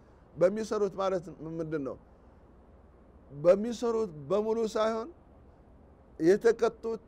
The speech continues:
የተወሰነ ቅጣት። እንደሰሩትማ ከሆነ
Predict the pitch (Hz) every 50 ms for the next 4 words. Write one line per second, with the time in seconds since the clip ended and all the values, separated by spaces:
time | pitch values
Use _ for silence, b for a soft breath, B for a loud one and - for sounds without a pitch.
0 | - - 175 185 202 196 214 208 226 240 240 233 - - 208 196 180 170 160 151
1 | 143 - 180 - 160 165 156 139 - - - - - - - - - - - -
2 | - - - - - - - - - - - - - - - - - - - -
3 | - - - - - - - - - - - - - - - - - - 139 156
4 | 185 202 214 240 226 - 247 233 214 214 226 214 220 226 220 214 214 214 208 -
5 | 208 214 214 220 208 214 226